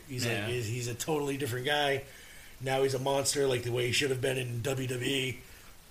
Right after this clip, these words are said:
Speaker 1: <clears throat> Not the all-American American Jack Swagger. We the people. Um, let's see.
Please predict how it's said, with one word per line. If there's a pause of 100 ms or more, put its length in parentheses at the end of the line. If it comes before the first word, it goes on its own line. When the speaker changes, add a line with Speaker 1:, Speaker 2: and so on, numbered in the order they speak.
(540)
Speaker 1:
<clears throat>
Not
the
all-American
American (280)
Jack
Swagger. (720)
We
the
people. (920)
Um,
let's
see.